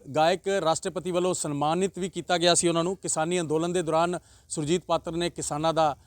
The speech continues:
ਜਿਹੜਾ ਏ ਉਹ ਉਹਨਾਂ ਦੇ ਹੱਕ ਦੇ ਵਿੱਚ ਆਵਾਜ਼ ਵੀ ਚੱਕੀ ਸੀ ਕੇਂਦਰ ਸਰਕਾਰ ਦੇ ਖਿਲਾਫ। ਇਹ ਉਹਨਾਂ ਦੇ ਘਰ ਦੀਆਂ ਤਸਵੀਰਾਂ ਨੇ। ਮੇਰੇ ਨਾਲ ਉਹਨਾਂ ਦੇ ਜਿਹੜੇ ਪੜੋਸੀ ਆ ਉਹ ਮੇਰੇ ਨਾਲ ਨੇ। ਕਿਵੇਂ ਦੇਖਦੇ ਹੋ ਜੀ ਇਹ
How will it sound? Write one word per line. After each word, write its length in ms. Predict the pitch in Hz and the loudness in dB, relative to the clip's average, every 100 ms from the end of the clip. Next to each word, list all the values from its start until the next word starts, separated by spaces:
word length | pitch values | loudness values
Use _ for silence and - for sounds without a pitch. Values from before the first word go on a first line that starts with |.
| _ - | _ -14
ਜਿਹੜਾ 260 | 117 160 156 | -4 2 2
ਏ 140 | 139 - _ - _ - | 0 -6 _ -20 _ -8
ਉਹ 280 | 165 160 135 _ _ | -2 -2 -2 _ _
ਉਹਨਾਂ 180 | 156 170 | -2 0
ਦੇ 240 | 160 151 - - 156 | 0 -2 -6 -6 -4
ਹੱਕ 160 | - | -2
ਦੇ 80 | 180 | -2
ਵਿੱਚ 160 | 170 151 | 0 0
ਆਵਾਜ਼ 320 | 147 156 180 | 2 2 2
ਵੀ 60 | |
ਚੱਕੀ 260 | 190 - 180 | -2 -8 -8
ਸੀ 120 | 165 | -8
ਕੇਂਦਰ 280 | - 156 151 | -6 -6 -4
ਸਰਕਾਰ 360 | - 139 139 131 | -6 -6 -6 -6
ਦੇ 80 | |
ਖਿਲਾਫ। 260 | 139 139 131 139 | -6 -6 -6 -4
ਇਹ 140 | 175 | -4
ਉਹਨਾਂ 140 | 175 175 | -2 -2
ਦੇ 60 | |
ਘਰ 180 | 170 156 | -2 -2
ਦੀਆਂ 160 | 120 165 | 0 -2
ਤਸਵੀਰਾਂ 360 | 151 151 180 | -2 0 2
ਨੇ। 60 | 202 | 4
ਮੇਰੇ 200 | 185 180 | 2 0
ਨਾਲ 200 | 196 190 | 0 0
ਉਹਨਾਂ 160 | 190 | 0
ਦੇ 160 | 190 185 - _ _ - | 0 -2 -4 _ _ -8
ਜਿਹੜੇ 180 | 151 180 | -4 -4
ਪੜੋਸੀ 440 | 156 165 - 196 | -2 -2 0 2
ਆ 60 | 185 | 2
ਉਹ 120 | 185 | 2
ਮੇਰੇ 200 | 170 165 | 0 0
ਨਾਲ 280 | 139 151 170 | 0 0 0
ਨੇ। 160 | 165 - _ | -4 -10 _
ਕਿਵੇਂ 220 | 185 185 | -4 -2
ਦੇਖਦੇ 280 | 160 143 143 | -2 -2 -2
ਹੋ 60 | 151 | -4
ਜੀ 200 | 147 156 | -4 -8
ਇਹ 240 | 160 165 | -6 -6